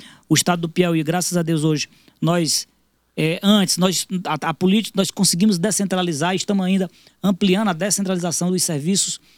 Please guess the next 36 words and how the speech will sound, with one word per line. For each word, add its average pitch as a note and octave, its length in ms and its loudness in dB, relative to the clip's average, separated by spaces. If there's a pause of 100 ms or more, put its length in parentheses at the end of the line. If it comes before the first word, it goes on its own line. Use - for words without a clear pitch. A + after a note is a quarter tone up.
(320)
é, E3+ 240 -2
de D#3+ 140 -4
reabilitação F3+ 580 0
em E3+ 60 0
saúde. F3 460 0
Antes G3+ 300 0
nós F3+ 160 -4
tínhamos F3 200 -2
apenas G3 360 0 (300)
o E3 60 -2
centro G#3 300 2
integrado E3+ 400 0
aqui - 140 -4
em D#3 40 0
Teresina, D#3+ 540 2 (240)
hoje E3+ 200 2
nós E3+ 140 -4
temos F3 240 -2
um, E3+ 40 0 (260)
um - 20 -4
centro F3+ 340 -4
de F3+ 60 -4
reabilitação E3 480 -2
em D3 60 -2
Parnaíba, C#3 480 -2 (360)
outro F#3 440 0
em, E3+ 220 -2
em, D#3+ 380 -4
em, - 100 -10
que E3+ 100 -4
atende F3 280 -2
ali E3 120 0
a D#3 40 -4
planície D#3+ 400 -2
litorânea, D#3 500 -6
outro F3+ 440 -2